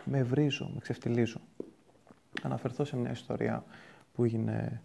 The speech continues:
πρόσφατα σε ένα πολύ καλό μου φίλο. Εκεί που παίζαμε το λελάκι μας,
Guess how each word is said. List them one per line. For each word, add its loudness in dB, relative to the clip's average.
πρόσφατα 0
σε -8
ένα -2
πολύ 0
καλό -2
μου -2
φίλο. -4
Εκεί 0
που -2
παίζαμε 4
το -2
λελάκι 2
μας, -4